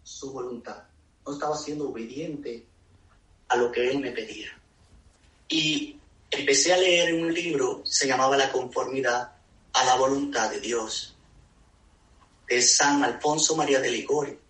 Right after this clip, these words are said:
Aquí me llevaba parte por parte cómo hacer la voluntad de Dios en medio de la enfermedad, en medio de las humillaciones, en la pobreza. Y al final de este libro empecé a leer en la muerte.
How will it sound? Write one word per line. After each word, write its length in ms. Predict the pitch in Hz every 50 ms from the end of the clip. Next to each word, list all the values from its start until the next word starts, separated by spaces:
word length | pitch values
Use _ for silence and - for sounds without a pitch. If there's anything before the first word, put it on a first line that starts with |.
| _ _ _ _ _ _ _ _ _ _ _ - -
Aquí 320 | - - - 143 147 156
me 160 | 160 156 147
llevaba 500 | 139 143 135 135 139 143 143 139 - -
parte 360 | - 147 151 151 151 - 160 -
por 280 | - 151 139 143 143
parte 680 | - 131 123 123 117 - - - 110 110 113 - - _ _ _ _ _ - - - - - -
cómo 240 | - 156 160 165 156
hacer 220 | - - 156 147
la 80 | 143 139
voluntad 680 | 135 131 123 120 117 - - 135 139 151 151 - - - _ _ _ - - _
de 80 | 120
Dios 420 | 120 123 135 143 151 - - - -
en 100 | 143 127
medio 200 | 127 135 135 135
de 60 | 135 123
la 60 | 120
enfermedad, 560 | 113 110 110 113 107 98 - - - - - - _ _ _ _ _ _ _ - - - _ _
en 180 | 117 120 113
medio 200 | 117 123 131 135
de 80 | 131 131
las 120 | 123 120
humillaciones, 1000 | 123 117 110 107 113 107 - - - 120 127 143 160 - - - - - - - _ _ _ _ _ _ _ - - - - - - - - -
en 160 | - 120 123
la 100 | - -
pobreza. 680 | - 120 - 139 117 117 - - - - - - - - _ _ _ _ _ - _ _ _ _ _ _ _ _ _
Y 100 | - 285
al 120 | - 143
final 380 | - - 135 127 147 175 190 196
de 100 | 190 -
este 200 | - - - 160 156
libro 240 | 160 160 156 151 147
empecé 340 | 143 143 143 135 - -
a 40 | 143
leer 460 | 143 143 147 151 165 170 170 - - - _ _ _ _ _ - - - - - _
en 140 | 139 139 131
la 100 | 127 123
muerte. 580 | - 131 - - - - - - - - -